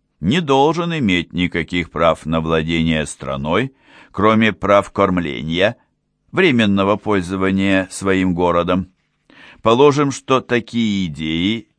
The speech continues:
присвоены рассуждению Олега уже позднейшими летописцами, обнаружившими в этом случае современные им воззрения одиннадцатого и двенадцатого веков.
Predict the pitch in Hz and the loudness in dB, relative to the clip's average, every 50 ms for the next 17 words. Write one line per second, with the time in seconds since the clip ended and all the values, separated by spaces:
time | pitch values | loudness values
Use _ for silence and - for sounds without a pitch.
0 | _ _ - 147 147 135 - 143 165 180 180 170 165 151 139 135 120 123 117 - | _ _ -2 -2 0 -2 -2 -4 -2 -2 -2 -2 -2 0 0 0 0 -2 -4 -6
1 | - 107 107 95 92 92 120 120 113 110 104 98 92 87 92 113 156 175 165 131 | -6 -8 -6 -6 -6 -4 -2 -2 0 0 0 2 2 0 0 0 -2 -4 -4 -2
2 | 135 123 117 113 127 139 135 135 - 127 131 127 123 123 120 110 95 87 82 - | -2 0 0 0 -2 -2 -4 -2 -2 -4 -4 -4 -2 -4 -2 -2 -2 -4 -6 -6
3 | - 85 85 85 82 82 78 - 80 - - - 87 90 - - - 117 127 156 | -6 -2 -2 -2 -2 -2 -4 -4 -6 -6 -6 -8 -8 -8 -8 -8 -6 -6 -6 -6
4 | 170 170 _ _ _ _ _ _ _ _ _ _ _ - 110 117 147 170 185 185 | -6 -8 _ _ _ _ _ _ _ _ _ _ _ -2 -2 0 2 0 2 2
5 | 185 185 170 165 170 156 143 - - 151 151 143 139 113 113 110 - 101 92 80 | 2 2 2 2 0 -2 -2 -4 -2 -2 0 0 0 0 0 0 0 -2 -2 -2
6 | - 90 101 107 95 - 98 98 101 98 101 98 _ _ _ _ _ _ - - | -4 -2 -4 -4 -2 0 0 2 4 4 2 0 _ _ _ _ _ _ -8 -2
7 | 156 156 170 180 180 147 113 95 87 82 80 82 82 85 85 85 82 80 - 92 | 0 0 2 2 2 2 2 2 2 2 2 0 0 2 2 0 0 -2 -2 -2
8 | 92 90 80 78 82 80 73 73 85 90 92 90 87 90 87 87 85 85 78 - | -2 0 0 0 -2 -2 -2 -4 -2 -2 -2 0 0 0 0 0 0 0 -2 -4
9 | _ _ _ _ _ _ - - 87 85 92 101 101 98 98 90 - - 95 85 | _ _ _ _ _ _ -4 -2 -2 -2 -2 -2 -2 -2 -2 -4 -4 -8 -10 -6
10 | - 98 92 92 95 92 - - 98 95 87 95 104 104 95 80 71 - - 71 | -2 -2 0 2 2 0 0 -2 -6 -4 -4 -2 -2 -2 -2 -2 -4 -6 -8 -14
11 | 65 - - 50 52 53 53 52 57 - - 60 - - | -14 -12 -12 -12 -12 -12 -12 -12 -14 -12 -12 -14 -14 -16